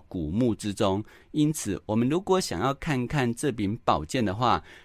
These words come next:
得等到哪天腾玉公主的古墓出土，才有办法一睹邪剑圣爷的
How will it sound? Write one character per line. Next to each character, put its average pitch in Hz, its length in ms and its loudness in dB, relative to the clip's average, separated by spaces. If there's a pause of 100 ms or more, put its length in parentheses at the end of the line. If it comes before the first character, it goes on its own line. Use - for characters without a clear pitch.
(120)
得 127 220 0
等 95 280 -2
到 123 160 0
哪 90 200 -2
天 120 340 -2
腾 113 260 -4
玉 170 220 -2
公 180 340 0
主 113 140 -6
的 92 80 -2
古 90 200 -2
墓 160 160 0
出 196 200 -2
土， 143 220 2 (200)
才 87 280 -4
有 117 220 -2
办 107 240 -2
法 73 260 -8
一 156 120 -2
睹 69 320 -6
邪 95 460 -2
剑 123 340 -2
圣 110 420 -2
爷 78 200 -4
的 - 140 -6